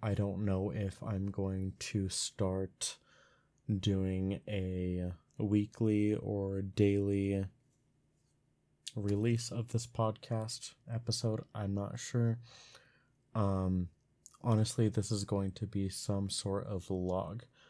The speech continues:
for my predictions, as well as outcomes, and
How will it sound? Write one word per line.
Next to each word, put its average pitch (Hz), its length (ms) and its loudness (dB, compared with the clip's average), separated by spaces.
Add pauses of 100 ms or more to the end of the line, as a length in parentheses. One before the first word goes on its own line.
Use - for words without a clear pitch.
(180)
for 92 600 -2
my 98 180 -2
predictions, 113 920 -4 (160)
as 95 380 -6
well 92 420 -6
as 90 300 -6
outcomes, 107 920 -4 (120)
and 90 500 -6